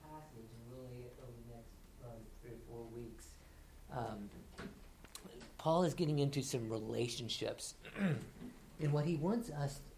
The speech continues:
to do as Christians is to be an example to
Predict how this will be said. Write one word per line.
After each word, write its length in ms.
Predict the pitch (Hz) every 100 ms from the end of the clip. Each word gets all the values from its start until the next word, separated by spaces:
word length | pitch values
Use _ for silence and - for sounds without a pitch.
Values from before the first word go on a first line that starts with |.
| - - -
to 80 |
do 460 | 139 120 151 160 151
as 180 | 123 120
Christians 800 | - - 190 - - 110 110 - - - - -
is 180 | 180 156
to 140 | -
be 500 | 156 123 165 185 196 170
an 80 |
example 760 | 156 127 117 135 143 143 107 98 - - - - - - - - -
to 380 | 151 139 123 117